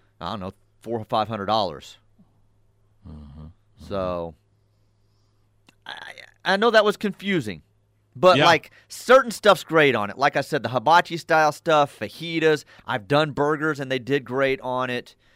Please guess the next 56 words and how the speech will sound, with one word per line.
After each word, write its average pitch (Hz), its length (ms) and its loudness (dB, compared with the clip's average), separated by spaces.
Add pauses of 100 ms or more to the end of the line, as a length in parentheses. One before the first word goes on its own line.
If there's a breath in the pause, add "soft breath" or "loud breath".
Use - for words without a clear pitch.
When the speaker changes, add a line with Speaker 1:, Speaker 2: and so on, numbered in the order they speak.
(380 soft breath)
Speaker 1:
Um, 104 720 -2
I've 101 200 -10
done 139 220 -2
some 143 180 -14
breakfast 135 500 -4
items 131 420 -2
on 127 220 -4
it. 123 100 -10
They 117 120 -6
do 120 260 -6
great. 117 360 -2
The 107 80 -8
bacon 123 360 -4
Speaker 2:
So 202 80 0
you 110 60 -2
Speaker 1:
and 208 80 -4
Speaker 2:
make 247 160 2
Speaker 1:
the 131 80 0
Speaker 2:
the 131 80 0
Speaker 1:
eggs. 131 100 2
Speaker 2:
burgers. 127 320 0
Let 147 100 -6
me, 180 160 -6
let 190 120 -6
me 185 80 -2
pause 160 320 -2
you 123 80 -8
for - 80 -16
a 104 40 -14
second. 110 180 -6
You 135 100 -4
make 196 200 -2
the 180 80 0
burgers. 117 520 0 (100)
Speaker 1:
Yeah. 113 220 -2 (180)
Speaker 2:
Normally 220 500 2
the 185 120 0
juices 160 520 -2
would 147 120 -2
drip 139 280 -2
through 123 260 -2
the 98 100 -2
grill. 82 400 -6
Speaker 1:
Yeah. 113 180 -2 (300)
Speaker 2:
Now 156 260 4
they're 202 80 -2
just 156 220 -6
kinda, 147 360 -2
it's 135 180 -4
kind 143 280 0
of, 110 140 -4
uh, 113 220 2
Speaker 1:
Just - 200 -20
Speaker 2:
part 180 220 4
of 123 100 -2
the, 110 180 0